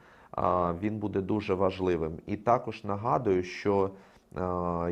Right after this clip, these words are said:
я ставлю захисти від обстрілів шахедами, ракетами, балістикою. Сьогодні от загинуло багато людей. Ставлю захисти військовим на життя і здоров'я. І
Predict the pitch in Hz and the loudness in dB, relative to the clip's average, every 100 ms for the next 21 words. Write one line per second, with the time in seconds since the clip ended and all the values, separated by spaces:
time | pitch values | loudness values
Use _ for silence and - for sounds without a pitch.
0 | 87 110 117 - 113 110 104 104 101 113 | 2 2 2 2 4 4 2 -2 4 4
1 | 113 92 85 - 87 95 92 - 110 113 | 4 -2 -6 -4 -2 -2 -2 0 0 0
2 | - 110 107 98 - 98 - 110 110 95 | -6 -4 0 0 0 -4 0 2 4 2
3 | 90 87 87 - 110 110 87 87 82 95 | 0 -2 -2 2 2 2 -4 -2 0 2
4 | 95 107 - 90 - 87 85 - 104 101 | 2 0 -4 -6 0 0 0 2 2 2
5 | 95 95 90 92 101 98 87 87 85 92 | 0 -2 -2 -2 -2 -2 -2 -2 -2 0
6 | 87 90 85 82 82 73 - - - - | 0 0 -2 -2 -2 -4 -8 -20 -20 -20
7 | - - - 113 117 117 107 104 110 110 | -20 -20 0 4 6 4 0 2 2 0
8 | 104 - 101 104 - - 101 90 85 85 | -8 -6 -4 -6 -12 -2 2 4 2 0
9 | 90 87 90 - 104 98 98 92 98 92 | -4 -2 -6 2 4 6 4 2 2 4
10 | 85 80 80 76 - 110 110 | 4 2 0 -2 -2 -2 -2